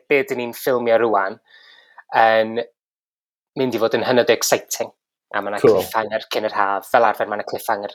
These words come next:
Speaker 1: cyn bob haf.
Speaker 2: Ie.
Speaker 1: Yym, sy'n mynd i fod yn hynod o exciting.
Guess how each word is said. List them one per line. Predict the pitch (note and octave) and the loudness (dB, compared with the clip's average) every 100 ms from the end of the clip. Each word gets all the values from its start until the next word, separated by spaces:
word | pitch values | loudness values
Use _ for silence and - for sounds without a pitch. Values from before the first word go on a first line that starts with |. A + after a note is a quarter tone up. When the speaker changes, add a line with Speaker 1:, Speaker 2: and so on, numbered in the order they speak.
| - | -10
Speaker 1:
cyn | - G2+ G#2 G#2+ G2+ _ | -8 -8 -10 -16 -20 _
bob | A#2 G2+ | 2 2
haf. | G#2+ G2 - _ _ _ - - - | 2 -2 -6 _ _ _ -20 -8 2
Speaker 2:
Ie. | A#2 | 2
Speaker 1:
Yym, | A2 - G2+ F#2+ F#2+ F#2+ G2 G2+ _ _ _ - | 2 2 2 2 -4 -10 -12 -16 _ _ _ -8
sy'n | - G#2+ | -6 -6
mynd | |
i | G2 | -6
fod | G2+ | -8
yn | |
hynod | G#2+ G2+ A#2 | -6 -6 -8
o | |
exciting. | - A2 - | -10 -12 -14